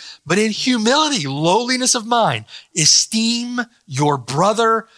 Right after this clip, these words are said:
better than yourself. Look out not only for your own interests, look out for the interests of others. So the Philippians have to stand together against their adversaries,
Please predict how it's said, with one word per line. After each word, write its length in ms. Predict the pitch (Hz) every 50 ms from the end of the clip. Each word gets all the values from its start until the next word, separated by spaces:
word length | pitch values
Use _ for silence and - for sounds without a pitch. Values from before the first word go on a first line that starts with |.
| - - _ _ 131 117 - _ -
better 280 | - 190 220 240 233 226
than 120 | 233 233
yourself. 680 | 226 226 214 - - 220 202 175 127 - - - - - _ _ _ _ - _ _ _ _ -
Look 200 | 160 196 214 -
out 220 | 254 240 185 196
not 200 | 196 208 226 311
only 180 | 349 349 359 320
for 140 | - 294
your 180 | 240 190 185 160
own 160 | 180 175 160
interests, 400 | 143 143 - - 120 - - -
look 260 | 208 165 170 165 - -
out 360 | 196 202 240 247 214 - -
for 60 | 220 196
the 80 | 185
interests 460 | - 208 214 226 - 233 220 - -
of 120 | - 185 175
others. 500 | 175 175 147 131 110 110 - - - - _ _ _ _ _ _ _ _ - - - _ _ _ - -
So 140 | - - 156
the 80 | 139 131
Philippians 440 | - 180 233 269 - 277 190 -
have 120 | 175 160 -
to 60 | 139
stand 300 | - - 175 180 208 226
together 300 | 226 196 190 185 196 175
against 300 | 151 131 156 180 202 -
their 140 | 240 254 254
adversaries, 920 | 226 202 170 143 135 - - 123 110 107 123 208 269 - - - - -